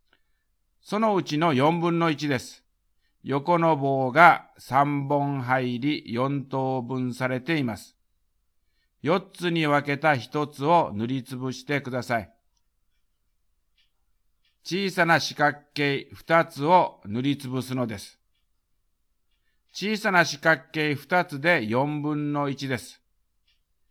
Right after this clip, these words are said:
一つでは八分の一だということですね。四分の一を二つに分けたので、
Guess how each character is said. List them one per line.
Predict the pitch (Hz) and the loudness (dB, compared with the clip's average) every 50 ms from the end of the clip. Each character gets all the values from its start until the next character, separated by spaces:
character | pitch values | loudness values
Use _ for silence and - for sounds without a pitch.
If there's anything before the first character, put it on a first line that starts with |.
| _ _ | _ _
一 | _ - - - 190 196 | _ -16 -6 -2 -2 -2
つ | 185 190 170 156 | -2 -2 -4 -2
で | 139 147 143 | 0 0 2
は | 147 165 180 170 131 | 6 8 8 8 8
八 | 90 - 107 127 127 - 151 160 | 6 2 -2 -2 -2 0 -4 -4
分 | 151 156 160 156 156 151 151 | -2 -2 -4 -4 -4 -4 -2
の | 151 151 147 | -2 -2 -2
一 | 147 143 143 151 143 | -4 -6 -6 -4 -2
だ | 151 147 147 | -2 -2 0
と | 147 135 | -2 -4
い | 135 131 | -4 -2
う | 127 123 | -4 -4
こ | 123 120 | -6 -6
と | 117 120 | -8 -6
で | 107 107 | -8 -8
す | 98 - 110 | -8 -6 -4
ね。 | 127 143 139 143 - _ _ _ _ _ _ _ _ _ _ _ - | -2 -2 -4 -4 -12 _ _ _ _ _ _ _ _ _ _ _ -8
四 | 110 120 139 170 202 208 208 | -2 0 0 0 0 0 -2
分 | 196 208 208 208 202 208 202 | -2 -4 -4 -4 -4 -4 -2
の | 202 196 185 | -2 -2 -2
一 | 185 180 - - 175 185 | -4 -8 -8 -4 -4 -2
を | 180 180 175 160 - - _ _ | 0 0 -2 -2 -4 -8 _ _
二 | - - - 196 208 220 | -18 -6 0 0 0 0
つ | 220 - 190 | 0 -4 -4
に | 175 151 135 127 | -2 0 0 2
分 | 120 127 127 127 | 2 2 2 2
け | 139 127 | -2 -4
た | 127 127 123 123 | -2 -2 -2 0
の | 123 117 107 | -2 -2 0
で、 | 123 139 135 - - | 0 0 0 0 -2